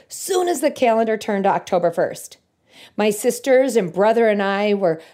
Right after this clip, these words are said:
clowns and princesses and doctors and what we called hobos, which, if you look on Wikipedia, is defined as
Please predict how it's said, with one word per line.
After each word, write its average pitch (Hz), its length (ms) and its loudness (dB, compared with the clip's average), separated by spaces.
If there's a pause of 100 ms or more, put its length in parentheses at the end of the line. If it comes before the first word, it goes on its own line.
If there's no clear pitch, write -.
clowns 277 580 2
and 160 260 -2
princesses 196 840 0
and 165 280 -4
doctors 180 800 2
and 170 180 -2 (300)
what - 180 0
we 254 120 -2
called 180 400 0 (160)
hobos, 160 800 -2 (260)
which, - 380 -6 (220)
if - 120 -4
you 277 100 -2
look 349 180 -2
on 330 160 2
Wikipedia, 180 720 0
is 208 160 -2
defined 196 580 -2
as 175 480 0